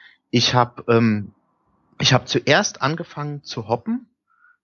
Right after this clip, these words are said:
ähm, eben auch geprägt durch, glaub ich, diese Euro-Goals. Also, dass ich diese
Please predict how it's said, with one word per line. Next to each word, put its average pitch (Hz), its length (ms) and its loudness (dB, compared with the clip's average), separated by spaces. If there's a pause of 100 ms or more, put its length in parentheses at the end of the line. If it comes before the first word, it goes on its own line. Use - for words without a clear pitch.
(100)
ähm, 120 380 0
eben 143 240 2
auch 135 220 2
geprägt 139 640 0
durch, 143 240 2
glaub 135 240 0
ich, 135 80 -2
diese 139 300 0
Euro-Goals. 104 800 2
Also, 107 200 2
dass 117 200 6
ich 147 100 2
diese 123 400 2